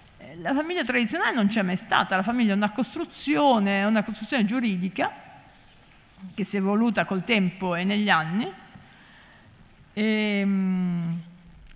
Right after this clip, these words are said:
e soprattutto è, quando usiamo il termine tradizionale, dobbiamo stare molto attenti perché commettiamo in genere una fallaccia, anche, lasciamo stare il termine famiglia,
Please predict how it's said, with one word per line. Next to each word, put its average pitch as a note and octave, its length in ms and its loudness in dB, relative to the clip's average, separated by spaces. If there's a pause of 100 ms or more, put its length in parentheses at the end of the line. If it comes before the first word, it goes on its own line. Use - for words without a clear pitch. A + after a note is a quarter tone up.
e A#3 100 0
soprattutto C#4+ 1000 0
è, A3 440 4 (580)
quando A3+ 240 6
usiamo A3+ 300 4
il G3+ 60 0
termine G3 360 0
tradizionale, A3 1200 2
dobbiamo G#3+ 300 2
stare A3+ 200 2
molto B3+ 320 2
attenti E4 460 -2
perché G#3 600 -2 (680)
commettiamo A3 920 2
in A3+ 120 4
genere G#3 280 0
una G3+ 140 2
fallaccia, G3 920 2
anche, C#4+ 360 4 (360)
lasciamo D4 320 -4
stare C4+ 160 0
il G3 60 -6
termine G3+ 360 0
famiglia, F3 500 -2